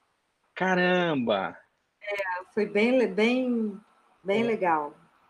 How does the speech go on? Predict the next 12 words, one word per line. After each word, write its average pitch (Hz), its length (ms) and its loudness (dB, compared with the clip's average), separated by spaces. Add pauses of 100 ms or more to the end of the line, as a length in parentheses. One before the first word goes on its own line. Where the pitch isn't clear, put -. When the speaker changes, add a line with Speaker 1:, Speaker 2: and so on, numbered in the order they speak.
(600)
Speaker 3:
Ah, 220 140 2
Miriam, 160 240 0
Speaker 2:
Eu 156 60 0
fiquei 202 180 0
Speaker 3:
e - 20 2
no, 226 300 2
nessa 185 180 -4
parte 202 320 2
de 165 120 -20
dublar 143 760 0
atrizes, 135 800 -8
né? 117 200 -10